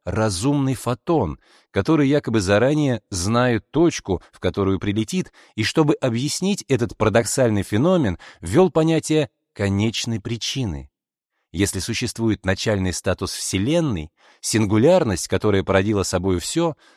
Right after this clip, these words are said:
то, вероятно, существует и конечный статус ее, некий предел, точка омега, как несколько раньше назвал ее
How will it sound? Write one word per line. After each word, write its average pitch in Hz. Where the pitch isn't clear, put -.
то, 98
вероятно, 101
существует 123
и 110
конечный 123
статус 139
ее, 78
некий 95
предел, 120
точка -
омега, 127
как -
несколько 131
раньше 135
назвал 107
ее 107